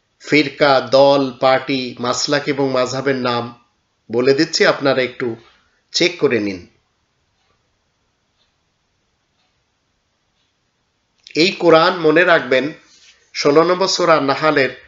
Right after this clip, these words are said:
চৌষট্টি নম্বর আয়াত মতে, যে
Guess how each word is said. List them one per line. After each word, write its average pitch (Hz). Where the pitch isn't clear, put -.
চৌষট্টি 175
নম্বর 196
আয়াত 143
মতে, 127
যে 156